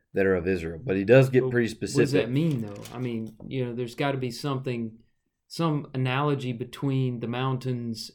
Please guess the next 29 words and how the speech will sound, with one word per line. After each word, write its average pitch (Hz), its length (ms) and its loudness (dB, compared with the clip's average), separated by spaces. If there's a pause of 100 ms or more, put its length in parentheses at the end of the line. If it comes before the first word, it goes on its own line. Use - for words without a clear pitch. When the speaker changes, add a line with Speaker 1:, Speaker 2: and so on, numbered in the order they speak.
Speaker 2:
and 117 180 -6
the - 60 -12
people. 117 560 -6 (1400)
Speaker 1:
I 101 180 2
would, 87 280 -6 (160)
the, 104 320 2
the 110 120 0
people 147 420 4
are 107 120 6
very 110 320 4
closely 113 520 4
tied 104 440 4
to 107 80 0
the 95 100 2
land 92 480 0
in 85 120 -4
which 92 220 -6
they 85 160 -2
live. 85 340 0 (380)
In 87 140 -10
Old 98 260 2
Testament 92 440 -4
times, 92 420 -4
the, 80 220 -4 (920)
the 92 260 2
Jewish 110 440 4
nation 107 400 0
is 85 160 -6
very 95 360 4